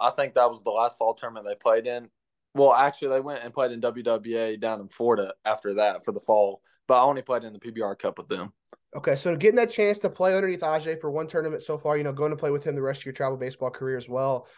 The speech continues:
Speaker 2: You know, how would you maybe compare, you know, that Rawlings team you played for, or maybe that previous team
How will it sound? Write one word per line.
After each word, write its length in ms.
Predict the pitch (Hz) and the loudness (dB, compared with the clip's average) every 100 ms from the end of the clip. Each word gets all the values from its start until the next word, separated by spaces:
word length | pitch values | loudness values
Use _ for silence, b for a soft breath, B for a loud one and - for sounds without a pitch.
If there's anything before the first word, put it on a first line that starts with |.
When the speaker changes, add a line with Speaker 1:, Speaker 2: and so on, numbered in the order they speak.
| b - | b -4
Speaker 2:
You 60 | |
know, 80 | 151 | -2
how 180 | 147 220 | 4 4
would 140 | 240 | 4
you 60 | 247 | 4
maybe 240 | 208 202 | 6 4
compare, 520 | 208 190 147 165 160 160 | 2 -4 -2 0 2 0
you 100 | 156 | 0
know, 80 | |
that 180 | 151 131 | -2 0
Rawlings 400 | 143 147 160 147 | 2 2 0 -4
team 180 | - 147 | -10 -10
you 80 | 147 | -10
played 300 | 143 147 147 | -4 -2 -2
for, 340 | - 147 147 | 2 2 4
or 80 | 135 | 2
maybe 200 | 143 147 | -2 -2
that 200 | 143 123 | -2 -2
previous 380 | - 143 139 139 | -4 -6 -6 -6
team 340 | - 143 127 | -6 -6 -6